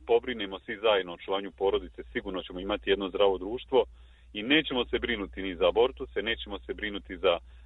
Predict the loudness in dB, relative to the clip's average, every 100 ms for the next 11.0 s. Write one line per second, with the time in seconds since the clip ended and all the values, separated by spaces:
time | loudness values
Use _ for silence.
0 | -8 0 2 2 -2 -8 -2 0 0 -4
1 | -6 -8 -8 -6 -6 -4 -4 0 2 2
2 | 0 -8 -8 -12 -10 -12 -8 -2 2 4
3 | 4 4 2 -2 -20 -20 -8 -2 0 0
4 | 2 2 2 0 -4 2 0 0 -6 -6
5 | -4 0 0 2 0 0 -2 2 2 0
6 | -2 2 4 2 0 -12 -16 -20 -20 -20
7 | -4 0 0 0 0 0 0 -2 0 0
8 | -2 -6 -4 -4 -4 -4 0 2 4 2
9 | 2 -2 0 2 2 0 -2 -2 0 0
10 | 2 2 4 4 4 2 2 -2 -6